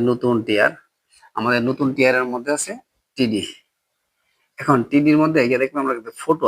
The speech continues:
আছে, তাহলে ফটোটা কি করতে হবে?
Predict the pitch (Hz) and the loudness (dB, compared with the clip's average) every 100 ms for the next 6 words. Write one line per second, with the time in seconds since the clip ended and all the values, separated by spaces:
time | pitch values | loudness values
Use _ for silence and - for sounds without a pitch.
0 | 90 - - _ _ _ _ _ _ _ | 0 -2 -16 _ _ _ _ _ _ _
1 | _ _ _ _ _ _ _ _ - 113 | _ _ _ _ _ _ _ _ -2 2
2 | 113 113 110 101 - _ _ _ _ _ | 4 4 2 -2 -12 _ _ _ _ _
3 | _ _ _ _ _ _ - 131 131 131 | _ _ _ _ _ _ -2 0 2 2
4 | 156 147 151 170 | 2 0 2 0